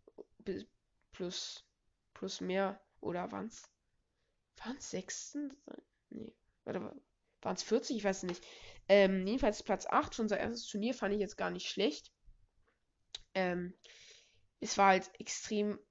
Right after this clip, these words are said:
also wir haben, das Viertelfinale war gegen, gegen, gegen, gegen, ähm, ja, gegen, gegen so ein paar Leute. <laughs> Und, ähm,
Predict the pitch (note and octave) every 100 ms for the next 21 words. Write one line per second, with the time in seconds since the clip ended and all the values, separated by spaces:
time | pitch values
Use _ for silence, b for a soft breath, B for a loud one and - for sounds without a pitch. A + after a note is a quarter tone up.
0 | _ - F#3+ F#3+ G#3 G#3 - - - -
1 | - - C4+ C#4 A#3 A3+ A3+ G#3 G3+ G3
2 | - - A3 G#3+ G3 G3 F#3 F3+ F3 E3+
3 | E3 E3+ E3 E3 E3+ - C#4+ G3 - -
4 | E3+ E3 F3+ - - - - - - F#3
5 | G3+ - _ - F3+ F3+ - E3+ E3 F3
6 | G#3+ G#3 B B B B B B B B
7 | B B _ F#3 F#3 F3+ F3+ - - E3+
8 | D#3 E3 D#3+